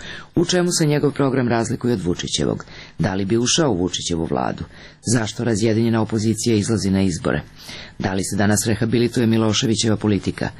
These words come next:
zašto smatra da Srbija treba da uđe u nato i da treba da uvede sankcije Rus-, o, Rusiji. Čućete i šta je odgovorio na neprijatna pitanja o luksuznom životu koji vodi,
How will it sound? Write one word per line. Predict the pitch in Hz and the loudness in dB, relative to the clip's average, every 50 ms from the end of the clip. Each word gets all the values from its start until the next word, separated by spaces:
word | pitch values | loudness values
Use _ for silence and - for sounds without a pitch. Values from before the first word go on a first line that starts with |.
| - - - - - - | -18 -20 -20 -20 -14 -6
zašto | 87 92 110 95 - - 110 | -2 -2 -2 -2 -2 -4 -4
smatra | 104 - 123 117 110 107 - 123 120 | -2 0 2 2 2 2 2 0 0
da | 107 110 113 110 104 | 0 2 0 0 2
Srbija | - - 107 - 113 110 98 | 0 0 0 2 2 2 2
treba | 78 113 82 104 | 0 0 0 0
da | 104 107 | 2 2
uđe | 107 107 98 - 104 | 2 2 2 2 2
u | 95 101 | 2 2
nato | 110 120 135 - - - 151 156 | 2 2 0 -2 -2 0 2 4
i | 160 156 156 151 | 4 4 4 4
da | 139 151 143 | 2 2 0
treba | 139 - 131 123 110 117 | 0 0 0 0 2 2
da | 107 107 | 2 2
uvede | 95 95 92 85 92 | 2 2 2 0 0
sankcije | 87 - - 87 85 85 - - 107 98 | 0 0 0 0 0 -2 -2 0 0 0
Rus-, | 92 90 80 - - - - | 2 0 0 -2 -6 -4 -2
o, | 90 - - - 120 | -2 -2 -2 0 0
Rusiji. | 107 95 85 - - 90 - - - - - - - - - - - - | 0 2 2 2 0 0 -2 -2 -6 -12 -14 -12 -12 -12 -12 -14 -8 -4
Čućete | - 117 101 - 107 120 110 107 | -2 0 0 0 2 2 2 2
i | |
šta | 101 - 131 123 | 2 0 0 0
je | 123 123 | 2 0
odgovorio | - - - 113 110 120 123 147 156 165 | 0 0 0 2 2 2 2 2 2 2
na | 160 131 98 82 71 | 2 2 2 2 0
neprijatna | 65 92 110 110 - - 110 101 - 107 104 | 2 0 0 0 0 0 0 0 0 -2 -2
pitanja | - 120 131 - - 165 160 151 143 | 0 0 -2 0 2 2 2 4 2
o | 131 | 2
luksuznom | 120 117 107 104 - 131 113 120 123 107 | 2 2 0 0 0 -2 0 2 0 0
životu | 92 101 104 85 101 104 - - 90 | 2 0 0 0 0 -2 0 -2 -6
koji | - - 80 78 85 | -2 0 0 2 2
vodi, | 101 135 135 113 113 | 2 2 2 0 0